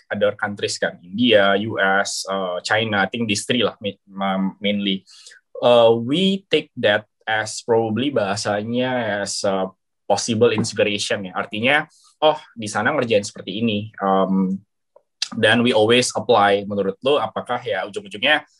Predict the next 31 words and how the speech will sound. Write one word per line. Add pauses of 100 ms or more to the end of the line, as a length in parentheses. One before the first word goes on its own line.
(140)
we
just
want
to
figure
out, (160)
uh,
customer
kita
tuh
butuhnya
apa,
di
tempat
sana
itu
udah
ada
yang
ngerjain
nggak,
dan,
uh,
is
it
actually
working? (420)
Operationally
sustainable,
operationally
works,